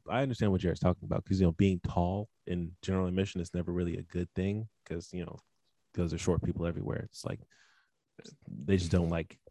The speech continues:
they, they're just challenged for moving around you, so they feel like if they just complain while standing behind you,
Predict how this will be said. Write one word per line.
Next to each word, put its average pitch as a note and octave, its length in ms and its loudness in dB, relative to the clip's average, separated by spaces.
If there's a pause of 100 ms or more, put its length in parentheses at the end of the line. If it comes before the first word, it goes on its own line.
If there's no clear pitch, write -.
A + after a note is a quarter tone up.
(120)
they, F#2+ 140 6
they're G2 200 8
just - 260 -2
challenged G2 460 2
for E2+ 80 -2
moving F2 260 6
around E2+ 400 2
you, B2+ 200 4
so - 140 4
they F2 80 6 (180)
feel F#2+ 80 4
like E2+ 140 -2
if E2 100 -6 (120)
they F2+ 80 2
just E2 200 -4
complain F2+ 500 4
while F2 160 2
standing F#2 420 2
behind F#2 440 2
you, C#3 200 10